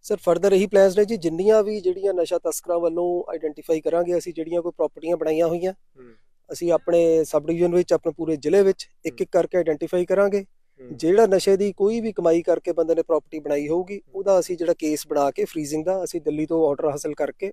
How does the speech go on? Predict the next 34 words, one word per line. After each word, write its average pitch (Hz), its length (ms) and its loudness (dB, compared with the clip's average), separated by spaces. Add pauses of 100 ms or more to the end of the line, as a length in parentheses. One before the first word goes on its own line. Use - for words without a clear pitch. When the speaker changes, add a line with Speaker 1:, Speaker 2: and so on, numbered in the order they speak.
Speaker 1:
ਉਹਨੂੰ 180 160 0
ਏਦਾਂ 160 160 -2
ਹੀ 156 40 0
ਫਰੀਜ਼ 135 280 -10
ਕਰਾਵਾਂਗੇ। - 360 -14 (420)
Speaker 2:
ਇਹਨੂੰ 254 140 -8
ਫਰੀਜ਼ 226 280 -2
ਕਰਤਾ। 120 340 0 (320)
Speaker 1:
ਜੀ। - 120 -20 (140)
Speaker 2:
ਹੁਣ 214 80 6 (100)
ਸਪੋਜ਼ 196 360 6
ਕੋਈ 208 120 8
ਇਹਨੂੰ 202 140 6
ਖਰੀਦਣਾ 175 420 4
ਚਾਹੁੰਦਾ 165 300 0
ਹੈ 160 160 0 (440)
ਜਾਂ 185 240 6
ਇਹ 226 160 8
ਇਹਦੇ 220 200 12
ਤੇ 214 120 2
ਕੁਛ 190 280 2
ਕਰਨਾ 175 280 4
ਚਾਹੁੰਦੇ 170 300 2
ਨੇ, 170 180 -2 (200)
ਕਈ 175 120 4
ਵਾਰੀ 185 120 6
ਬੰਦਾ 170 180 0
ਕਹਿੰਦਾ, 170 180 0
"ਯਾਰ, 165 100 2
ਲੋਨ 160 340 6
ਲੈ 165 140 10
ਲਓ 156 160 12
ਯਾਰ," 147 240 6 (420)
ਹਨਾ? 190 120 2